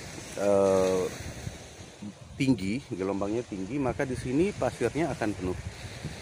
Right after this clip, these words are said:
Seperti ini di tempat saya ini. Sementara, eh, pasir sini akan kurang maksudnya. Pasir,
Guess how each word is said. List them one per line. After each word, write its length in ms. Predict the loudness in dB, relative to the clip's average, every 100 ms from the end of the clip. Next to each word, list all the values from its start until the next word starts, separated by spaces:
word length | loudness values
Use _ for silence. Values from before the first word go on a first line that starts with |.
| -10 -8
Seperti 300 | -6 -4 -2
ini 160 | 0
di 160 | 0 -2
tempat 260 | -2 -2 -2
saya 240 | -2 -2 -2 -6 -6 -6
ini. 140 | -6 -4 -6 -6 -8 -10 -10 -10 -10 -10 -6 0
Sementara, 480 | 0 2 2 2 2
eh, 320 | 2 4 2 -2 -10 -8 -8 0
pasir 240 | 2 4 4
sini 240 | 4 4
akan 180 | 4 2
kurang 300 | 2 2 2
maksudnya. 400 | 2 -2 -4 -4 -6 -18 -16 -16 -6 -4
Pasir, 400 | -2 -2 -4